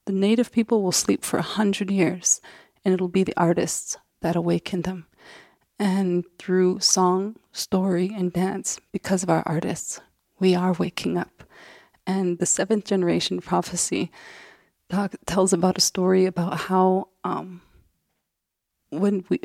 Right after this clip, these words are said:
well, it changes nation to nation, but it talks about how we were buried as seeds and how our grandmothers and grandfathers were buried so deep that finally when they bloom, that seventh generation will bloom. And that's,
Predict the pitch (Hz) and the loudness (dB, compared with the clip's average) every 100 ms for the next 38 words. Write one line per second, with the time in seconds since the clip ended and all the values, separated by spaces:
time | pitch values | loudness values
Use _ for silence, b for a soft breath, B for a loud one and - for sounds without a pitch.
0 | 190 202 185 - 226 - 175 170 170 - | -4 -4 -6 -4 -4 -2 0 0 0 -2
1 | - - 180 165 185 175 175 175 - 190 | -4 -2 -2 0 -2 -4 -6 -4 -4 -2
2 | 180 165 190 190 185 - 190 - 175 180 | 0 0 0 -4 -4 -4 -4 -4 -2 0
3 | 180 165 190 175 170 165 165 185 190 - | 0 0 -6 -2 -2 0 -4 -6 -2 0
4 | 175 175 180 - - B B B B B | 0 -4 -4 -8 -8 B B B B B
5 | 185 185 170 180 180 180 175 180 175 180 | -4 -2 -2 0 2 2 0 0 2 0
6 | 180 190 185 202 196 - 185 175 180 175 | -2 -4 -4 -6 -8 -4 -4 0 0 0
7 | 180 180 170 170 170 - - 196 180 175 | 0 -2 0 2 2 0 0 0 2 0
8 | - - - - _ _ _ _ - 175 | -2 -6 -16 -18 _ _ _ _ -4 -4
9 | - - 190 196 196 185 185 180 180 185 | -4 -2 0 2 2 2 2 0 0 0
10 | 190 190 180 185 - 170 175 175 - 185 | 0 0 0 -4 -4 -2 -4 -4 -6 -6
11 | 196 208 - 220 202 B B B B - | -4 -4 -4 -4 -8 B B B B -2
12 | 185 - 180 180 170 - 190 180 175 175 | -2 0 2 2 0 0 0 0 0 -2
13 | - - | -2 -2